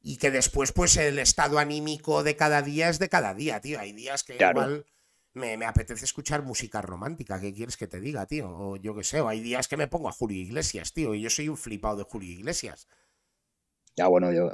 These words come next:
Speaker 2: bueno, yo te tiro, mira, justamente esta mañana estaba escuchando Nino Bravo, tío. Ojo,
Speaker 1: Grande.
Speaker 2: hay letras que hay que analizarlas, ¿eh?
Speaker 1: Sí, tío.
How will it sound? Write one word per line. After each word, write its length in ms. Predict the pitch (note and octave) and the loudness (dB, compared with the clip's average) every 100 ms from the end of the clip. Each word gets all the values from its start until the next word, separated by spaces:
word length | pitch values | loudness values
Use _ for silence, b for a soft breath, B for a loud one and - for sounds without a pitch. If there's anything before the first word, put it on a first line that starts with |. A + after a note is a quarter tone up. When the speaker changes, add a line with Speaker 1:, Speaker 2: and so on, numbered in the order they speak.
| - | 6
Speaker 2:
bueno, 180 | C3+ | 8
yo 100 | A2+ B2+ | 10 10
te 80 | |
tiro, 680 | C3 D3 D3 C#3 B2+ A2+ G2 F2+ | 8 8 10 12 12 12 10 8
mira, 200 | C3+ G2 | 6 6
justamente 480 | - - C#3 D3 | 2 2 4 6
esta 140 | B2 G#2+ | 4 4
mañana 460 | G#2 A#2+ D3+ E3 - _ _ _ _ | 2 4 4 2 -2 _ _ _ _
estaba 420 | - - - A#2 | -12 -12 0 2
escuchando 580 | C3 - - G#2+ B2+ B2+ | 2 0 -4 0 2 2
Nino 260 | F2 A#2+ G2+ | 2 0 0
Bravo, 340 | D#2+ B2 A#2+ | 0 -2 -2
tío. 400 | E2+ A2 D3+ - _ B B _ _ _ _ _ _ _ _ F#2+ | -2 -2 -2 -4 _ B B _ _ _ _ _ _ _ _ -4
Ojo, 360 | F2 D#3+ F#3+ - | 2 6 6 6
Speaker 1:
Grande. 60 | |
Speaker 2:
hay 180 | F#2+ A#2 | 2 2
letras 380 | B2+ C3 E3+ - | 2 4 2 0
que 80 | C3 | 0
hay 60 | |
que 80 | B2 | 2
analizarlas, 680 | E3 B2 G2 A#2 E3+ F#2+ - | 0 -2 0 0 0 -4 -2
¿eh? 180 | A#2 | -2
Speaker 1:
Sí, 180 | - B2 | -2 -6
tío. 420 | A2 C#3 G#2+ D#2+ | -8 -6 -6 -10